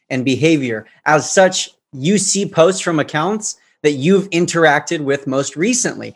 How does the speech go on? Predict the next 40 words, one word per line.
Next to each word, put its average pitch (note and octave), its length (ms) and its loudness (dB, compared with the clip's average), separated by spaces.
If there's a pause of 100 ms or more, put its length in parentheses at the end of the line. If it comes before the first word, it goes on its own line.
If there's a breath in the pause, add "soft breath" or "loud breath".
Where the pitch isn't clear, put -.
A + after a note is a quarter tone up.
(160 soft breath)
And D#3+ 100 4
it F#3 80 2
makes F3+ 220 2
sense. D#3+ 480 -4 (360)
If F#3 280 2
Instagram C#3 840 0
is D#3+ 160 0
constantly F#3 580 0
showing F3 400 0
us B2+ 300 -4 (340)
posts F#3 440 2
that C#3+ 120 2
we D3+ 180 4
are D#3 100 0
constantly D3+ 560 -2
interacting D3+ 580 0
with, D#3+ 240 -4 (400)
well, D#3+ 100 4
then F3+ 200 4
we're F3 100 2
gonna F3 220 2
interact D#3 400 2
with D#3+ 80 0
them. F3+ 180 2
We're D3 80 -2
gonna C#3+ 140 -2
stay D#3 160 -2
on C#3+ 80 0
the B2+ 60 -6
platform C#3 440 0
and D#3 80 -2
we're C#3+ 120 0
gonna C#3+ 120 -2
come D3+ 200 -2
back C3 280 -2
for C3+ 100 -6
more. D3 240 0
It - 100 -6
makes C#3+ 260 -2
sense D#3+ 320 -4